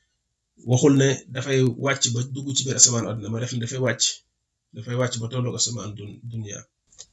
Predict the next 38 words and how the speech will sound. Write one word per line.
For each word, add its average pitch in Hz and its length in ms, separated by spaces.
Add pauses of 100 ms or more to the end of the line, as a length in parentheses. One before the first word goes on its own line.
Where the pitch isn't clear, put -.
(600)
Yanzilu 135 500
rabbuna 127 380
la 117 100
wax, 123 200
ila 135 140
samaa'i 127 440
dunya. 107 340 (380)
Suñu 123 220
Boroom 120 220
subhanahu 117 300
wa 113 40
taala 110 120
dafay 110 140
wàcc 110 280
ba 127 120 (320)
ci - 120
asamaanu 104 380
àdduna. 101 340
Ila 135 240
foofu 117 240 (100)
liñ 123 180
ci 120 120
nam 117 160
mooy 131 300 (460)
al 113 100
muhaadha. 110 540 (1200)
Namuñ 135 340
ci 127 100
ne 127 120 (460)
dafay 127 240
nekk 127 180
ci - 120
biir 127 140
asamaanu 113 400
àdduna. 101 280 (460)
Tayib. 101 260 (680)
Wàcc 165 300
googu, 123 280